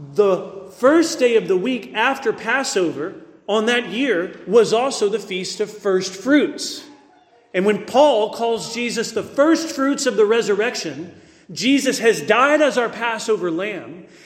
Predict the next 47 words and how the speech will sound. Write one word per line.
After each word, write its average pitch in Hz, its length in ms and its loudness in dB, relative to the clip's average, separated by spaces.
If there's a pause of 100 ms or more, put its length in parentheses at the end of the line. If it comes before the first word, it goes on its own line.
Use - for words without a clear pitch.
and 214 140 4
has 190 180 2
risen 262 520 4
from 254 240 0
the 233 80 2
grave 214 400 2
as 208 160 -2
the 196 80 -2
first - 440 0
fruits 240 240 -2
of 233 80 0
the 202 120 2
life 208 280 0
we 220 80 -4
were 196 140 2
made 208 320 -2
for, 147 400 -6 (320)
fullness 285 560 4
of 294 140 -4
joy, 196 480 0 (340)
and 214 140 0
at 214 80 -2
the 214 80 4
right 233 320 4
hand 247 200 0
of 196 140 -4
God, 208 260 -2
pleasures 233 440 -2
forevermore. 196 800 0 (180)
God 220 160 2
has 208 160 2
made 208 220 2
known 226 320 2
the 294 40 2
path 214 300 -2
of 175 140 -4
life, 190 180 -2
and 202 80 0
his 175 160 -4
name 180 180 0
is 175 120 -2
Jesus. 226 600 0 (140)
So 277 140 2
here's 320 200 6
Peter 240 280 -2
preaching 247 420 -4
this. 120 320 -12